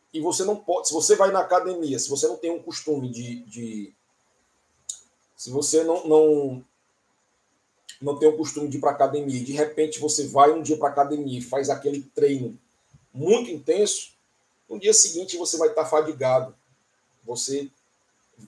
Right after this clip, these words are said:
seu músculo não aguenta, vai tá fadigado. E aí você para de ir pra academia. Com o hábito é a mesma coisa. Se você começa um hábito de repente, "Ah, não, a partir de hoje,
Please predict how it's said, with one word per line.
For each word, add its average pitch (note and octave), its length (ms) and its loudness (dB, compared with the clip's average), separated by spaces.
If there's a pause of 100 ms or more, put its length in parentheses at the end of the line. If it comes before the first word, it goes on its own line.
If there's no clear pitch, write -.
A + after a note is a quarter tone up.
(160)
seu D3+ 220 -2
músculo D3 400 -4
não D#3+ 80 4
aguenta, D3 460 0
vai B2 160 -4
tá - 120 -6
fadigado. B2+ 600 -6 (680)
E D3+ 100 0
aí D3+ 120 4
você E3+ 440 -2 (360)
para D#3 220 6
de D3+ 120 -4
ir D3+ 60 -2
pra D3 100 -2
academia. D3 580 -2 (640)
Com F3 180 0
o D#3 80 4
hábito E3 280 4
é - 20 2
a F3 60 2
mesma E3+ 320 -4
coisa. C3 460 0 (520)
Se C3+ 120 -14
você E3 280 0
começa F3 440 0
um D#3 160 4
hábito C3+ 320 -4
de G3+ 120 -2
repente, F#3 800 -2 (800)
"Ah, D#3 160 -4
não, B2 280 -8
a - 40 -20
partir - 320 -6
de E3 160 -2
hoje, D#3+ 520 2